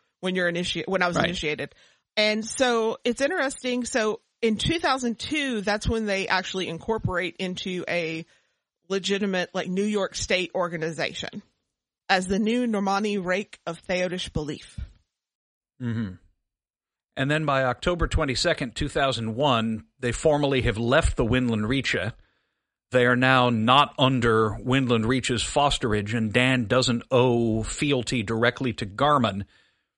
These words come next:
Speaker 2: but he still is oath to uphold Theodism and Theodish Thu in general. I should mention that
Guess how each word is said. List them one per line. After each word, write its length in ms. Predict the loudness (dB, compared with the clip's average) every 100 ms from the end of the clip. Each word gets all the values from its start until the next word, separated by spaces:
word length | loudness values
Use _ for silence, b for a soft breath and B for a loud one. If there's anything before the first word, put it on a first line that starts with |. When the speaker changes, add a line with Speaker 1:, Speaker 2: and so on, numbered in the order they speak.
| _ _
Speaker 2:
but 120 | 0 2
he 120 | 2
still 360 | 2 2 4
is 140 | 2 2
oath 320 | 2 2 2 0
to 180 | 2
uphold 420 | 2 4 2 2 -2
Theodism 760 | 0 2 2 2 0 0 -2 -2
and 260 | -4 -4
Theodish 600 | -2 0 2 0 -2 -4
Thu 520 | -8 -4 -2 0 -4 -8 _ _ _
in 220 | -2 0
general. 500 | 2 2 0 -6 -14 _ _ _ _ _ _ _ _
I 120 | 0
should 200 | 0 0
mention 440 | 0 0 0 -2 -2
that 540 | 0 4 4 4 0